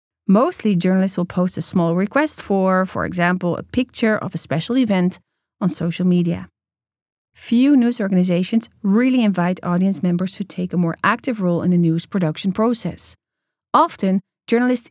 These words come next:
indicate that they want to engage the audience in a more direct way more often, but that they do not always have the time to do this properly. Tips of readers, watchers, or listeners do not often lead to new stories,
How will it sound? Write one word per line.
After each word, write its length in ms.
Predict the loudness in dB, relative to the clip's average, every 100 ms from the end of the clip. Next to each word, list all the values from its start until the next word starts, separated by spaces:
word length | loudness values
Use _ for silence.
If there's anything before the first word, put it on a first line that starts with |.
| 2
indicate 420 | 2 4 0 -4
that 80 | 0
they 140 | 0
want 300 | 2 2 2
to 100 | 2
engage 400 | 0 2 2 0
the 140 | -2 0
audience 360 | 2 2 2
in 100 | 2
a 40 | 4
more 240 | 4 2
direct 420 | 0 0 -4 -2
way 220 | 0 4
more 180 | 4 2 0
often, 480 | -2 -2 0 0 0 _ _ _
but 140 | -2
that 100 | 0
they 100 | 0
do 140 | 2 4
not 280 | 4 2 -2
always 380 | -2 0 0 0
have 260 | -2 -2
the 80 | -6
time 460 | -10 -6 -2 0 0
to 100 | 0
do 220 | 0 0
this 240 | 0 -2
properly. 640 | -6 -2 0 0 -4 -4 -8 _ _ _ _ _ _ _
Tips 240 | -2 0 -4
of 180 | -2
readers, 600 | 2 2 4 2 0 -2
watchers, 580 | -2 -2 0 0 0 -2 -12 _ _ 0
or 180 | 2 2
listeners 480 | 0 0 0 0
do 120 | 0 2
not 360 | 4 2 0
often 400 | -2 -4 2 2
lead 180 | 4 0
to 120 | 0
new 120 | 0
stories, 560 | 0 -2 0 2 0